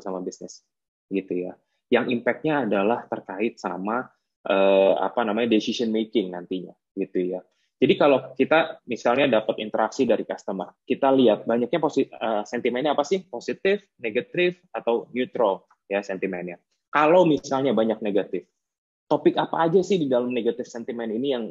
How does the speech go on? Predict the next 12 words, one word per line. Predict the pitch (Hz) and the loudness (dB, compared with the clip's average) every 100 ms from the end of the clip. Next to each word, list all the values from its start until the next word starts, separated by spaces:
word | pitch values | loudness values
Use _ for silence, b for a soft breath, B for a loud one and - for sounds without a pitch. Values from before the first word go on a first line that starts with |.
| - | -8
yang | 107 104 | -6 -2
banyak, | 110 120 131 | 0 2 0
eh, | - - 107 98 98 | -4 -6 -2 0 -2
masuk | 104 110 131 | -4 -2 -2
dari | 113 95 | 0 -2
customer, | 95 95 101 120 127 - | -4 -8 -6 -6 -6 -2
itu | 156 170 | 0 4
yang | 190 151 | 4 4
harus, | 127 117 127 127 - _ - | 0 -4 -4 -6 -10 _ -6
eh, | 110 101 | -4 -4
cepat-cepat | - 120 110 - - 131 127 | -4 -2 -2 -2 -4 -2 2
di | 139 | 0